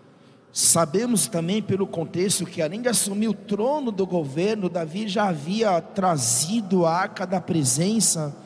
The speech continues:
ou arca da aliança, que havia se pedido na guerra para o centro da cidade de Jerusalém. Ali havia ele estabelecido músicos com cânticos e tamborins.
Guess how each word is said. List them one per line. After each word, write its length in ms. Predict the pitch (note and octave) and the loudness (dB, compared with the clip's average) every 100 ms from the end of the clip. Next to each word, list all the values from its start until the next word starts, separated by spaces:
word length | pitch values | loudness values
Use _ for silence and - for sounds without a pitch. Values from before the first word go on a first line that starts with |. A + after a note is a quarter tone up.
| - - - | -20 -10 2
ou 160 | D#3+ | 6
arca 300 | F3+ G#3 G3 | 6 4 -2
da 140 | F#3+ F#3+ | 0 0
aliança, 560 | E3+ F3 G3 G#3+ G3 | 2 0 0 0 0
que 120 | - | -2
havia 280 | F3+ E3 G#3 | -2 0 0
se 180 | F#3+ F#3+ | 2 0
pedido 380 | - E3 G#3+ G#3 | -2 0 2 2
na 160 | F#3 | -2
guerra 420 | D#3 F#3 G#3 G#3 F3+ | -4 -2 0 0 0
para 220 | G#3 F#3+ | 0 2
o 60 | |
centro 440 | E3 - G3+ A3+ - | 2 2 0 -4 -2
da 100 | G3 | -2
cidade 500 | F#3+ D#3+ F3 G#3 E3+ | -2 -2 0 0 0
de 40 | |
Jerusalém. 800 | F3 F#3 E3 D#3 D#3 F3+ G#3+ G#3 - - - - - | 2 2 2 2 0 -2 -4 -6 -10 -18 -20 -20 -2
Ali 340 | D#3 D#3+ A#3 | 0 2 2
havia 480 | A3+ F3+ F#3 A3+ G#3 | 2 2 2 4 4
ele 220 | G3 G#3 | 4 2
estabelecido 800 | G#3 G#3 F#3+ G#3 F#3+ - G#3 D#3+ | 0 0 0 2 2 0 0 0
músicos 760 | E3 A3 A3+ F#3 G#3+ G3+ G3 - | 0 2 2 0 -2 -2 0 0
com 200 | F#3 F3 | -2 -4
cânticos 800 | - G#3+ A3+ A3+ - A3 G3 F3+ | -4 -2 0 -2 -2 -2 0 -2
e 40 | |
tamborins. 920 | F3+ G3 F3 E3+ F#3 A3 A#3 F#3+ - | -4 -2 0 2 0 -2 -2 -2 -4